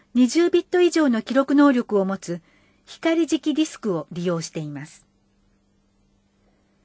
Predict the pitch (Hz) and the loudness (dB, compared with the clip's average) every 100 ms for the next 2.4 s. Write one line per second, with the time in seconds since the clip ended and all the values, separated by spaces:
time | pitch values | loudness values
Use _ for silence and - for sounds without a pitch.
0 | _ _ 277 381 - 349 277 208 214 302 | _ _ -2 -2 -2 0 0 0 -2 -2
1 | 330 330 330 330 269 254 220 202 - 240 | 0 -2 2 2 2 0 -2 -4 -4 -2
2 | 233 220 - 170 | 0 -2 -6 -12